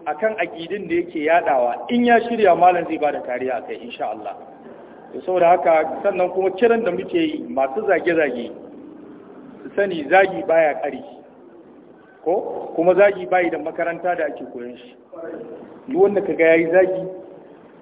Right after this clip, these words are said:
bayi da makarantar da ya koyi wannan zagin. Ƙaramin yaro ma yana bayan mamansa, idan wani abu ya faru, zai iya ma da kuwa.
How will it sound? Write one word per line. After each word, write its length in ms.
bayi 300
da 80
makarantar 600
da 60
ya 100
koyi 200
wannan 320
zagin. 280
Ƙaramin 340
yaro 320
ma 160
yana 240
bayan 240
mamansa, 400
idan 240
wani 160
abu 180
ya 60
faru, 260
zai 140
iya 120
ma 120
da 100
kuwa. 260